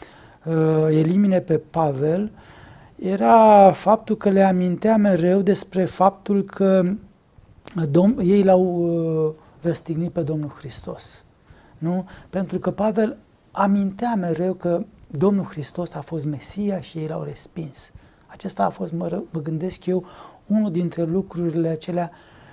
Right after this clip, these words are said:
care îi ofensa pe ei. Apoi, mai era și problema aceea că Pavel tot amintea că Dumnezeu l-a trimis la neamuri, să predice neamurilor Evanghelia și să poată să se întoarcă și ei la Dumnezeu. Iarăși un lucru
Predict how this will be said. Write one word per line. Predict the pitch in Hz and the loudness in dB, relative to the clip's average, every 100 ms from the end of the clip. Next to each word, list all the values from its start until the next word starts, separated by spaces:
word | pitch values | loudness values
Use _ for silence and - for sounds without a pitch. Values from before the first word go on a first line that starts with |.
| - _ _ _ | -20 _ _ _
care | - 170 | -8 -4
îi | 175 | -2
ofensa | 139 - 156 127 - 143 _ - | -4 -6 -6 -6 -10 -14 _ -14
pe | 139 | -12
ei. | 139 131 127 - - - | -10 -10 -14 -20 -20 -12
Apoi, | 165 - 240 262 - - - | -8 -2 -2 -2 -8 -20 -10
mai | 180 185 | -4 -2
era | 226 | -2
și | - 254 | -4 -4
problema | 226 180 226 226 | -2 2 2 2
aceea | 190 - 226 233 - - - | 0 -2 -4 -4 -8 -18 -16
că | - 196 | -4 0
Pavel | 226 240 233 | 2 4 4
tot | - 262 | 2 0
amintea | 240 202 185 175 220 240 - - - | 2 2 2 0 0 0 -4 -18 -2
că | 190 | -2
Dumnezeu | 139 170 165 160 143 208 | 2 2 2 0 0 0
l-a | 214 190 | 0 -2
trimis | - 175 185 - | -4 -6 -4 -6
la | 160 | -6
neamuri, | 170 175 143 131 - - - - | -4 -6 -8 -12 -16 -20 -20 -20
să | - - | -14 -12
predice | - 214 175 - 151 | -6 -4 -4 -8 -8
neamurilor | 151 185 202 196 180 202 196 - - - | -8 -4 -4 -4 -2 -4 -4 -14 -20 -10
Evanghelia | 160 156 147 139 131 180 214 196 | -4 -4 -4 -4 0 2 2 0
și | 151 - | -2 -8
să | - | -12
poată | - 202 196 | -6 -4 -4
să | - | -6
se | - | -6
întoarcă | 156 131 151 - | -6 -4 -6 -6
și | 165 185 | -10 -6
ei | |
la | 185 | -6
Dumnezeu. | 160 175 185 185 | -4 -4 -2 0
Iarăși | 170 254 302 269 233 | 0 0 0 0 2
un | 214 | 2
lucru | 247 254 | 0 -2